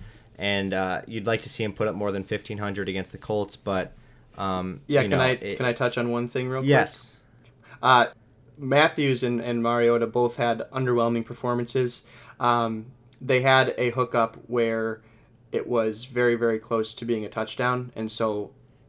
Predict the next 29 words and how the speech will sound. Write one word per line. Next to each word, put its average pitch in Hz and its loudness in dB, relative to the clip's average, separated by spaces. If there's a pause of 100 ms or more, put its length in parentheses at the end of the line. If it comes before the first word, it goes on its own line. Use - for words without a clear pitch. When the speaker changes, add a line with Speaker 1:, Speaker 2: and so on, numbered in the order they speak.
Speaker 2:
right 117 2
there, 107 0 (340)
if 117 -8
that 110 0
happens, 120 0
that's 110 -4
another 107 -2
one 110 -4
thousand 110 -2
points 113 -6
for 139 -4
me. 156 -2 (440)
And 113 -2
Speaker 1:
Yeah. 92 0
Speaker 2:
all 120 6
of 123 6
a 120 0
sudden, 123 0
Mariota's 120 2
got 110 0
almost 110 -4
two - -8
thousand 120 2
and 110 -6 (280)
Matthews 113 0
has 104 -4
fifteen 113 -6
hundred. 104 -8
So 101 -2